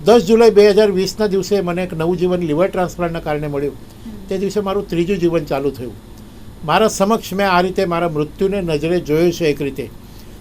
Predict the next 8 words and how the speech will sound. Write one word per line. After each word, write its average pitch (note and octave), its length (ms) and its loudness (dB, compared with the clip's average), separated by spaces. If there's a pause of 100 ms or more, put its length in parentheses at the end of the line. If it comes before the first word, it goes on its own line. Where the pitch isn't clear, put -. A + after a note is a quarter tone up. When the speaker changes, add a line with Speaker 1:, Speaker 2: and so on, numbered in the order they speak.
(120)
Speaker 1:
અને F#3+ 160 0
એને G#3 300 2
હાથતાળી A3+ 540 6
આપીને G3 360 4
મને F3+ 200 -2
આ F3 240 2 (320)
ત્રીજી F3+ 300 6
વખત F#3 320 2